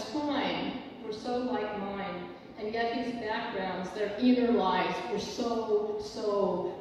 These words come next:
very different. Now, the health-saving benefits of friendship have been the subject of scientific scrutiny even before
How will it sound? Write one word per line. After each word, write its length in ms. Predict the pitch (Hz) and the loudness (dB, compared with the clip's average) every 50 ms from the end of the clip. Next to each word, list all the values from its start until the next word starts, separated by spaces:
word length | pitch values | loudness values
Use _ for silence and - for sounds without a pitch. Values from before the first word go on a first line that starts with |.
| - 180 | -6 -2
very 800 | 196 202 208 208 202 208 208 196 185 180 175 175 175 175 - - - | 0 0 2 2 2 0 0 0 0 0 0 0 -2 -2 -4 -4 -4
different. 540 | 196 190 - - - 202 196 - - - - - - - - - - - - - - - - - - - - - - - - - - - - - - - - - - - - - - - - - - - - - | -4 -4 -6 -6 -8 -8 -6 -6 -8 -8 -10 -12 -16 -16 -18 -18 -18 -20 -20 -20 -20 -20 -20 -20 -20 -20 -20 -18 -18 -20 -20 -20 -20 -20 -20 -20 -20 -20 -20 -20 -20 -18 -16 -16 -16 -16 -18 -18 -18 -18 -12 -2
Now, 220 | - 254 247 254 254 | 4 6 8 8 8
the 60 | - | 8
health-saving 760 | - 254 254 320 403 453 466 466 - 311 285 285 277 262 247 | 6 4 4 4 4 4 2 2 6 6 6 6 6 4 4
benefits 440 | 247 - - - 226 233 220 208 - | 4 2 2 0 -2 -2 -4 -4 -6
of 140 | - - - | -6 -8 -8
friendship 400 | - 233 226 233 - - - - | -8 -6 -6 -4 -4 -6 -8 -8
have 140 | - - - | -8 -6 -2
been 260 | 247 247 254 262 254 | -2 0 2 2 2
the 60 | 254 | 2
subject 500 | 247 233 226 233 233 233 233 233 233 - | 2 2 0 0 0 -2 -4 -4 -4 -4
of 120 | 202 190 - - | -4 -4 -4 -2
scientific 680 | - 233 226 233 240 247 247 247 247 247 233 - 233 - | -2 0 2 2 4 4 4 4 4 2 0 0 -2 -4
scrutiny 920 | - - - 240 240 240 240 226 196 196 185 185 - - - - - - - | -4 -6 -6 -4 -4 -2 -2 0 0 0 -2 -2 -4 -8 -10 -10 -12 -10 0
even 600 | - 285 311 320 311 302 302 285 269 - - - | 6 10 10 12 12 12 10 10 10 6 6 4
before 300 | - - 233 233 214 - | 0 0 0 0 -2 -2